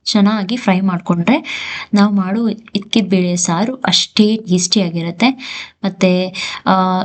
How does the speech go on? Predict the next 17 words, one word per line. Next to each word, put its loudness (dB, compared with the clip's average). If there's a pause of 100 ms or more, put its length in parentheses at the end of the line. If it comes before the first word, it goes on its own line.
ಈ 2
ಈರುಳ್ಳಿ 0
ಎಲ್ಲ -2
ನೋಡಿ -4
ಟ್ರಾನ್ಸ್ಪರೆಂಟ್ 0
ಆಗಿದೆ -2
ಅಲ್ಲ, -2 (180)
ನೋಡ್ತಿದ್ದೀರಾ 4
ನೀವಿಲ್ಲಿ. -2 (3750)
ಈಗ -6
ನಾವಿದಕ್ಕೆ -4 (920)
ಟೊಮ್ಯಾಟೋವನ್ನ -4 (160)
ಸೇರಿಸ್ಕೊಳ್ತಾ 0
ಇದ್ದೀನಿ. 2
ನಾನಿಲ್ಲಿ 2
ಒಂದೂವರೆ -2
ಟೊಮ್ಯಾಟೋನ 0